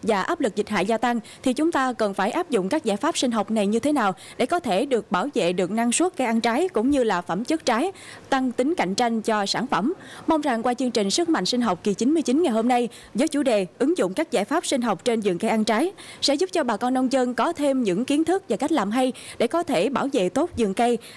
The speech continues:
và đảm bảo hiệu quả sản xuất và bền vững với môi trường. Chúng tôi xin được trân trọng giới thiệu các nhà khoa học tham gia chương trình ngày hôm nay gồm có: Xin được trân trọng giới thiệu Phó Giáo sư Tiến sĩ Trần Văn Hâu,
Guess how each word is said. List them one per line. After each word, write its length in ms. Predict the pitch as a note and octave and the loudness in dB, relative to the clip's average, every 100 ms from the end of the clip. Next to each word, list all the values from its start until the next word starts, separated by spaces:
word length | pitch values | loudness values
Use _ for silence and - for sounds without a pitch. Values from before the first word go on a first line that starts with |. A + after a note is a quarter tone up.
| - | -2
và 320 | A#3 G#3+ G3+ | 2 2 2
đảm 240 | G3 B3+ | 2 2
bảo 100 | C#4+ | 2
hiệu 160 | C#4+ A3 | 2 0
quả 180 | F#3+ F3+ | 0 -2
sản 220 | B3+ G3+ | 0 -2
xuất 240 | B3 F4+ F#4+ - - | 2 0 0 -10 -2
và 100 | A#3 | 0
bền 200 | G#3 G3 | 2 0
vững 220 | F3+ E3+ | 0 0
với 120 | A3+ D#4 | 2 2
môi 160 | D4 | 2
trường. 220 | A#3 G#3+ F#3 - - - | 4 2 2 -8 -16 -4
Chúng 120 | E4 | 0
tôi 160 | E4+ B3+ | 2 2
xin 140 | C#4 | 2
được 180 | A#3+ G3 | 0 2
trân 160 | B3+ A3+ | 0 2
trọng 200 | F#3 F#3 | 2 2
giới 100 | D#4 | 0
thiệu 280 | B3 F3 | 2 2
các 160 | F3+ D#4 | 2 2
nhà 140 | D#4+ | 2
khoa 160 | G3 B3 | 0 -2
học 200 | A3+ F3+ | 0 -2
tham 140 | - A#3 | -2 0
gia 140 | A#3+ | 0
chương 200 | G#3+ A#3+ | 0 0
trình 180 | A3+ F#3+ | 0 0
ngày 80 | F#3 | 0
hôm 160 | G#3 | 2
nay 180 | G#3+ G#3 | 2 2
gồm 180 | F#3+ F3 | 0 0
có: 300 | F#3 F#3+ F4+ - - - - - - | 2 2 0 -4 -20 -20 -18 -18 -6
Xin 180 | - F4+ | -2 2
được 100 | D4 A#3+ | 2 2
trân 140 | D4 | 2
trọng 180 | A#3+ G3 | 2 0
giới 80 | D#4 | 0
thiệu 300 | C#4+ F#3+ G3+ | 2 2 2
Phó 140 | C4 | 0
Giáo 200 | D4+ E4+ | 0 0
sư 180 | E4 B3 | 2 2
Tiến 180 | B3+ D#4+ | 2 2
sĩ 300 | D4+ F3 A#3+ | 2 0 0
Trần 280 | B3+ G#3 | 0 0
Văn 160 | G3 A#3 | 0 2
Hâu, 220 | B3 A#3 | 4 2